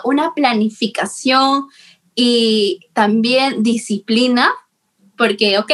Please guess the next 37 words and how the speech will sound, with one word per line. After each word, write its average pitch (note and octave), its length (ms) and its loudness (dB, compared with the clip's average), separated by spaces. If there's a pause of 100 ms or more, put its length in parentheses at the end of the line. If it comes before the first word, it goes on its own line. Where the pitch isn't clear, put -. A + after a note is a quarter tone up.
(140)
tengo A#3+ 140 0
una D#4 120 2
planificación, A3+ 600 -2
pero G3+ 100 -4
si A3 140 0
no A3+ 100 2
tengo D#4 160 0
disciplina, A#3 560 -2
entonces A#3+ 380 -2
no A#3+ 80 2
me G#3 40 0
sirve A#3+ 260 -4
de G#3+ 140 -2
nada F#3 280 0
en F3+ 80 -16
realidad, - 400 -2 (540)
porque A#3+ 280 0
la A3+ 60 2
disciplina D4 460 0
es D4 120 -4
ser D4 180 0
constantes. B3+ 840 -4
Ok, A3 240 0 (460)
me A3+ 120 0
planifiqué A3+ 540 -2
de D4+ 240 0
que G3+ 340 -4
diario B3 480 0
de E4+ 80 0
repente C4 400 -2
voy C#4+ 160 2
a C4 80 -2
gastar, A3 460 -2 (160)
eh, F#3+ 500 -2
en G3 160 -2
tal G3+ 160 -10
cosita, E4+ 360 -2